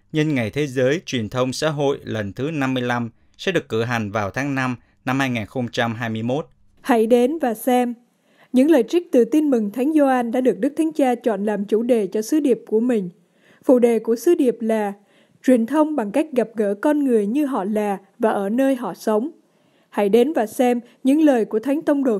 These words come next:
Speaker 2: Philippe là những lời trung tâm của Tin mừng. Vì lời loan báo về Chúa Kitô trước khi là những lời nói, nó được hình thành từ những cái nhìn, chứng tá, kinh nghiệm, gặp gỡ và sự gần gũi. Chúng ta đang sống trong sự thay đổi của thời đại,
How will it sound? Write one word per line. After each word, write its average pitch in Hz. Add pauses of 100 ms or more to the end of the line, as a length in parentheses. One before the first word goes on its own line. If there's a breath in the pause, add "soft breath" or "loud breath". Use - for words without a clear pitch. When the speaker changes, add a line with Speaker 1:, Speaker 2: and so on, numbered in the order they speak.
Speaker 2:
Philippe 247
là 214
những 214
lời 240
trung 277
tâm 269
của 254
Tin 285
mừng. 202 (420 soft breath)
Vì 247
lời 226
loan 247
báo 247
về 262
Chúa 262
Kitô 233 (180 soft breath)
trước 349
khi 311
là 254
những 208
lời 220
nói, 214 (120)
nó 320
được 262
hình 202
thành 202
từ 202
những 196
cái 311
nhìn, 233 (240 soft breath)
chứng 294
tá, 247 (120)
kinh 277
nghiệm, 233 (260 soft breath)
gặp 226
gỡ 214 (120)
và 214
sự 214
gần 202
gũi. 202 (580 soft breath)
Chúng 294
ta 262
đang 233
sống 254
trong 320
sự 226
thay 311
đổi 214
của 233
thời 254
đại, 202